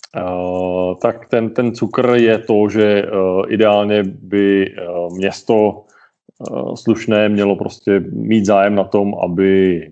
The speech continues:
bike sharing, elektrobike sharing, aby byl vlastně, eh, v nějaké solidní dostupnosti,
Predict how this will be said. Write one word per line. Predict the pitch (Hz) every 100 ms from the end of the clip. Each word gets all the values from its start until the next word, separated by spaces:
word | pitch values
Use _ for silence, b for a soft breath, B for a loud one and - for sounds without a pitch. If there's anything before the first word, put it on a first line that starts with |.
| _
bike | 95 90 87
sharing, | - 101 98 98 95 - _ b b b -
elektrobike | 98 95 - 98 95 90
sharing, | - 98 92 92 87 _ b b
aby | - 98
byl | 90 101
vlastně, | 95 92 - 101
eh, | 98 95 - 95 90 90
v | 90
nějaké | 92 - 98
solidní | - 98 95 95 98
dostupnosti, | 98 - - - 107 101 - 107 101 101